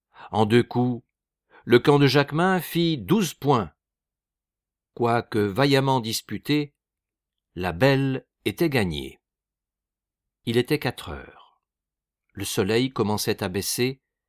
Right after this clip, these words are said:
et l'air fraîchissait sur le plateau. « Eh, assez joué », dit Jacquemin. Ils déposèrent leurs boules, reprirent leurs habits,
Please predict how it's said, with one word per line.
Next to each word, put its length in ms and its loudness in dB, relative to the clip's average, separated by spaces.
et 100 2
l'air 320 4
fraîchissait 800 -4
sur 280 -8
le 100 -2
plateau. « 500 -10
Eh, 180 -2
assez 300 4
joué », 360 0
dit 160 -12
Jacquemin. 420 -10
Ils 180 -4
déposèrent 600 0
leurs 200 -2
boules, 480 -2
reprirent 580 -2
leurs 320 -2
habits, 460 -4